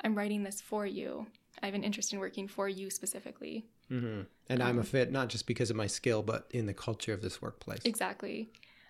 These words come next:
Speaker 1: Um, and so if you're w-, applying to a lot of similar fields, your cover letters might sound really similar, but that's where you wanna make sure you're looking at that mission statement and those values and those keywords and bringing them into the cover letter, because you're demonstrating to the employer, "I'm willing to take the time to write this specifically for you.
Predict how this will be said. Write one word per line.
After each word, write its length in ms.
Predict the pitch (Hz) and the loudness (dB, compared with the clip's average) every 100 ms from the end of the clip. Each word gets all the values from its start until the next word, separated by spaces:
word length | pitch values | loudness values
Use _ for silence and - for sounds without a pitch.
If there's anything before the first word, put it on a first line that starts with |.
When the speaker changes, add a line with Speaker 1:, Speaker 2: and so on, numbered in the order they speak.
| - | -8
Speaker 1:
Um, 200 | 208 202 | -4 0
and 100 | - 240 | 2 6
so 80 | |
if 80 | 247 | 6
you're 100 | 254 | 4
w-, 160 | 247 226 | 0 0
applying 240 | 240 233 233 | 0 -2 0
to 100 | 262 | 0
a 20 | |
lot 180 | 226 202 | 0 -2
of 100 | 202 | -2
similar 380 | 196 196 214 | -2 -2 -4
fields, 320 | 226 254 262 269 | -4 -2 -2 -2
your 80 | |
cover 220 | 240 196 202 | -2 -2 -2
letters 260 | 196 196 | 0 -2
might 180 | 196 214 | -2 -4
sound 240 | - 208 208 | -2 -2 -4
really 140 | 240 | -4
similar, 380 | 247 254 262 302 | -2 -2 -2 0
but 180 | 277 - | -2 0
that's 200 | 208 - | 0 0
where 60 | |
you 100 | 220 | 0
wanna 140 | 214 208 | 0 0
make 160 | 202 | 0
sure 160 | - 202 | -2 -2
you're 140 | 196 | -2
looking 220 | 196 196 196 | -4 -4 -6
at 80 | |
that 120 | - 226 | -4 -2
mission 240 | 262 254 | 2 2
statement 320 | 247 240 220 | 2 0 0
and 80 | 208 | 0
those 140 | 190 | -2
values 420 | - 220 220 214 202 | 0 0 0 -2 -2
and 80 | |
those 140 | 202 202 | -4 -4
keywords 580 | - 196 190 214 208 - - _ - - - | -4 -4 -4 -4 -6 -10 -14 _ -20 -20 -4
and 140 | 220 | -2
bringing 240 | 202 202 202 | 0 0 -2
them 140 | 196 | -4
into 180 | - 220 | -4 -6
the 60 | - | -6
cover 200 | - 240 | -6 -4
letter, 200 | 247 254 | -2 -2
because 240 | 262 240 220 | -2 -4 -2
you're 100 | 208 | -2
demonstrating 500 | 208 202 196 - 202 | -2 -4 -4 -4 -4
to 80 | - | -4
the 60 | |
employer, 460 | 208 - - - 208 - - - _ - | -6 -4 -4 -2 -4 -10 -20 -20 _ -4
"I'm 120 | 214 | -2
willing 200 | 202 202 | 0 -2
to 100 | 208 | -2
take 180 | 214 202 | -2 -2
the 60 | |
time 220 | 202 - 220 | -4 -4 -4
to 100 | - | -4
write 180 | - - | -4 -2
this 120 | 220 | -4
specifically 500 | - 220 214 220 220 | -2 -4 -6 -6 -8
for 240 | 202 226 | -6 -4
you. 340 | 240 - 240 | -4 -4 -4